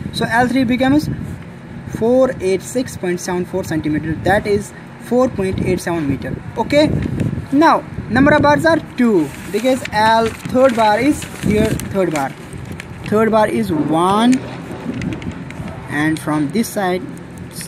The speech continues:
two. So I have total number of bars is, third bar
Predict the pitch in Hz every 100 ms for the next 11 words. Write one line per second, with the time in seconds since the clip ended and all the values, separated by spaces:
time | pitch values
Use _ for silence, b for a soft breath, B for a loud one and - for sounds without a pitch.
0 | - - - - - 185 156 131 131 -
1 | 160 185 196 269 294 196 190 185 180 170
2 | 175 185 - 285 311 - - - - -
3 | - - - - - - - 180 185 170
4 | 165 156